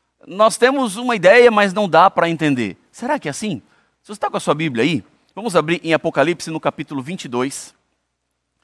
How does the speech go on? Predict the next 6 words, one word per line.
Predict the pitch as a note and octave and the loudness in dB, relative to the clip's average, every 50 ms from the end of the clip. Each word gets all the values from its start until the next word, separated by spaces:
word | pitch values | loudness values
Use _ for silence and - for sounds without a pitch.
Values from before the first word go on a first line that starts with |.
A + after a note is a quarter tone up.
| _ _ _ _ _ _ - | _ _ _ _ _ _ -12
E | B2+ | -4
vamos | C#3 E3 E3+ D3+ C3+ | -4 -4 -4 -4 -4
ler | C#3+ D#3 E3 - _ - | -2 -2 -2 -2 _ -6
o | D#3+ E3 E3 - | -6 -6 -6 -6
versículo | C3 C#3 C#3+ C3 - - - D#3+ D3 _ D#3+ D#3 C#3+ B2 | -6 -6 -6 -4 -4 -8 -12 -12 -14 _ -8 -8 -6 -2
dez. | G2+ - A#2+ G2 - - - - - - - - | 0 0 0 0 -2 -10 -14 -14 -14 -14 -18 -20